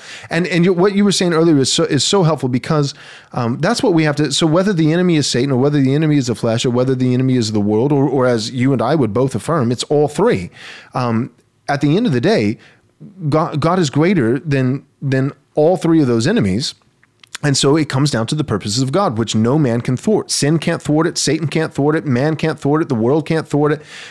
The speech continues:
Um, the purposes of God cannot be hindered. They cannot be stopped. So it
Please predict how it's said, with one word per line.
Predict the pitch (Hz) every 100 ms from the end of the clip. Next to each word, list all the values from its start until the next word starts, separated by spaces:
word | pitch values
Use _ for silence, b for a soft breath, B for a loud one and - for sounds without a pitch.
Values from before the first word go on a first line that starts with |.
| B
Um, | - 120
the | 120
purposes | 160 190 208 214
of | 208
God | 135 113 117
cannot | - - 160 165 160 143 135 120
be | 117 113
hindered. | 110 165 185 117
They | 95 101
cannot | 143 143 131 123
be | 110
stopped. | - 202 -
So | 139
it | 147